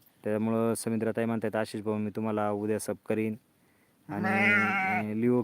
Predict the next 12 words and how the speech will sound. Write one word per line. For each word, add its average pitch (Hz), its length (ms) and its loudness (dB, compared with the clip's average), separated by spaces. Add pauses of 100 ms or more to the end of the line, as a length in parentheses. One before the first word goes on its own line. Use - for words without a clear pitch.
किमस्ती 123 400 0
यांनी 117 200 2
आपल्याला 110 280 -2
नमस्कार 113 540 0 (520)
केलेला 117 240 2
आहे, 110 260 0 (840)
तर 107 80 -4
धन्यवाद, 117 600 4
आभारी 113 380 4
तुमचे 113 300 0
पण. 202 560 4 (760)
सर्वांनी 110 720 0